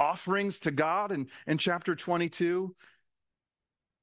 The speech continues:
And so what happens is, in the midst of all of this, about, uh, these discussions about what God wants us to do and how we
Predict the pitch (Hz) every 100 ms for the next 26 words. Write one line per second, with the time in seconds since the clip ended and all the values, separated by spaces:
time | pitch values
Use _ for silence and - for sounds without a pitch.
0 | _ _ _ 135 - 160 196 185 247 208
1 | 165 156 160 202 175 190 233 - 190 165
2 | 143 131 143 165 151 143 143 139 135 -
3 | 139 127 202 196 - 185 156 160 151 151
4 | 151 175 143 175 185 180 - 156 139 175
5 | 190 151 175 165